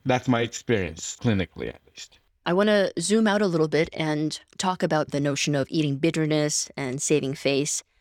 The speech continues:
Speaker 2: What do you think happens when we have these Asian values of duty, of family honor, and academics, which are passed down to us from generations before? And these values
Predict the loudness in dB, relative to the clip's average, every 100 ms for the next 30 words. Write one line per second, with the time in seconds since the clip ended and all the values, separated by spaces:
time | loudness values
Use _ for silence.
0 | _ -4 0 2 2 2 0 -2 -4 -4
1 | -4 -4 0 2 2 2 0 -2 0 -2
2 | 0 -2 -2 0 2 2 2 2 2 0
3 | -4 -6 -6 -4 -4 -6 -2 2 2 2
4 | -2 -10 _ _ _ 0 2 2 2 2
5 | 2 0 -2 -2 -2 -2 0 2 2 2
6 | 0 0 0 -2 -4 -4 -4 -2 -2 0
7 | -2 -2 0 0 0 -2 -2 -2 -2 0
8 | 0 0 -2 0 0 0 -2 0 0 0
9 | 0 0 -2 -2 -4 -4 -6 -4 2 4
10 | 4 2 -2 _ -20 -10 -4 0 0 0
11 | -2 -6 _ _ -2 2 2 2 2 2
12 | 0 -2 -2 -4